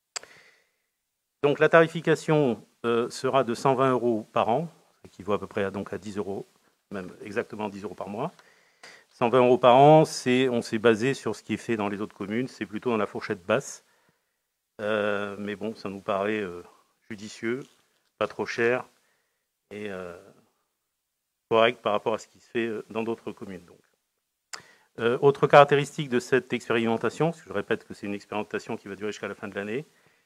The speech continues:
pour l'instant, on ouvre le stationnement résidentiel à un véhicule par foyer. Euh, on sera, on, on se réserve la possibilité de, d'offrir des, des, des, des cartes de résidents à une deuxième, troisième voiture, et cetera, à un tarif un petit peu plus élevé, qui sera de cent quatre-vingts euros.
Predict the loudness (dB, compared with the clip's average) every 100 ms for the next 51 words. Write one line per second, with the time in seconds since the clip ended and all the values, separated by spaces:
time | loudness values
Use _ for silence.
0 | _ _ _ _ _ _ 2 4 4 2
1 | 4 6 4 2 0 -2 -2 -4 -2 -2
2 | -2 -2 2 2 4 0 -2 _ 0 0
3 | 0 -4 -8 -6 -6 -4 -4 -4 -6 _
4 | _ _ _ _ _ _ _ -8 -4 -2
5 | 0 -2 -4 -16 _ _ _ _ _ -6
6 | -4 0 4 6 6 6 2 -2 -8 -8
7 | -10 -8 0 6 6 6 0 -6 -8 -6
8 | -6 -2 -2 -2 -2 0 0 0 -4 -6
9 | -8 -10 -12 -14 -16 -14 -6 -2 0 0
10 | -4 -4 -4 -4 -4 _ _ _ _ _
11 | -8 -6 -4 -2 2 2 2 -2 -4 -2
12 | -2 -4 -2 -2 -4 -6 -8 -6 -6 -10
13 | _ _ _ -6 0 2 2 0 -6 -10
14 | -6 -4 -4 -4 -4 -4 -4 -6 -6 -4
15 | -6 -6 -8 -8 -8 -6 -8